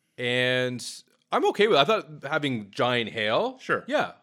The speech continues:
Speaker 1: okay. A
Speaker 2: Yeah.
Speaker 1: weather event
Speaker 2: Yes.
Speaker 1: in Japan, sure. But
Speaker 2: Seems arbitrary.
Speaker 1: we didn't need to follow that one guy for any reason whatsoever. We didn't need the, the hit on the head. So, no, overall, it, it lost a little bit because it, it wanted to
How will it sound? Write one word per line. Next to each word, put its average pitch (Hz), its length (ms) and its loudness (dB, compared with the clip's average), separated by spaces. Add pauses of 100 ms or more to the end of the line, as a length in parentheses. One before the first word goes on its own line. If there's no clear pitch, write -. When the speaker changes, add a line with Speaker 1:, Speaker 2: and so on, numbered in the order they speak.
Speaker 1:
okay. 127 300 -6
A 110 40 -6
Speaker 2:
Yeah. 120 80 -2
Speaker 1:
weather 135 360 0
event 117 500 -2 (140)
Speaker 2:
Yes. - 340 -14 (180)
Speaker 1:
in 123 120 -8
Japan, 131 440 -4
sure. 120 440 -6 (720)
But 147 400 2
Speaker 2:
Seems 104 240 -8
arbitrary. 82 380 -14 (500)
Speaker 1:
we 143 100 -6
didn't 208 220 -4
need 180 160 0
to 156 60 -2
follow 156 360 6
that 123 220 2
one 107 240 0
guy 101 520 -2 (920)
for 120 140 -4
any 123 220 -2
reason 104 440 -6
whatsoever. 101 600 -6
We 107 100 -8
didn't 131 240 -6
need 123 220 -8
the, 101 400 -4
the 104 100 -14
hit 113 140 -8
on 107 120 -6
the 98 100 -8
head. 104 280 -10
So, 107 460 -4 (540)
no, 160 320 0
overall, 160 640 4
it, 127 280 -4
it 131 140 -10
lost 135 340 2
a 139 40 -6
little 113 220 -2
bit 104 220 -4
because 110 340 -6
it, 107 140 -8
it 110 160 -12
wanted 110 260 -6
to 98 200 -6